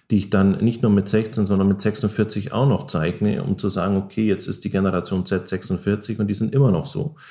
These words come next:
Und da merkt man schon, so einfach ist es eben nicht. Und wir können jetzt keine, ähm, Verhaltensmerkmale auf eine Generation überstülpen, wie das ganz gern so gemacht wird,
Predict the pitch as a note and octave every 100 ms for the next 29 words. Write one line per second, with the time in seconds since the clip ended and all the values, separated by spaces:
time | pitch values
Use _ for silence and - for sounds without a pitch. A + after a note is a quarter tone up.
0 | - - - - - G#2+ G#2 A2 C3+ C#3
1 | B2+ B2 A2 A2+ A2 G#2+ G#2+ A2 G2+ F2+
2 | F2 F2 F2 - F#2+ F#2+ - A2 G2+ -
3 | G2+ G2+ A2 G2+ G#2 G2+ G2 G2 G2+ E2+
4 | G2 A2+ A#2+ A2 G#2+ G#2+ G2+ G2+ G2+ F#2+
5 | G#2+ G2 F#2+ F2+ D#2+ - A2+ A#2 G2+ F#2+
6 | - F#2+ F#2 F#2 F2+ E2+ - F#2 - F#2+
7 | F#2 F2+ E2 G2 - G#2+ G#2+